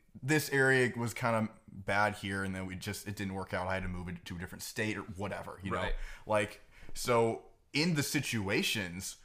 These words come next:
Speaker 1: where, let's say it was a messy breakup, you know, tears were, you know, lots of tears f-, fell, you know, maybe didn't get over this guy or girl for a really long time, or maybe you're not fully over them,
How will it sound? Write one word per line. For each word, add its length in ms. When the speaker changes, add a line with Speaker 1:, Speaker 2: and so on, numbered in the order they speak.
Speaker 1:
where, 280
let's 220
say 140
it 120
was 500
a 60
messy 440
breakup, 680
you 120
know, 280
tears 540
were, 180
you 80
know, 140
lots 280
of 60
tears 480
f-, 60
fell, 560
you 120
know, 220
maybe 340
didn't 400
get 160
over 260
this 260
guy 240
or 140
girl 240
for 200
a 60
really 260
long 260
time, 440
or 40
maybe 200
you're 80
not 240
fully 260
over 220
them, 320